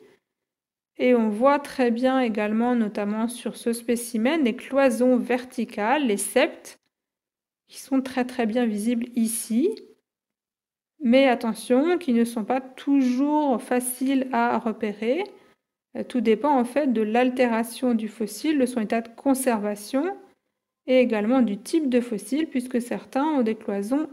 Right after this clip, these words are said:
atrophiées. Ce spécimen ici, qui est un rugueux, ne montre aucune cloison visible, par exemple.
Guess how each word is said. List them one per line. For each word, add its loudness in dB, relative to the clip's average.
atrophiées. -4
Ce -2
spécimen 2
ici, 2
qui -2
est -2
un -2
rugueux, 0
ne 2
montre 0
aucune 0
cloison 0
visible, -4
par -6
exemple. -8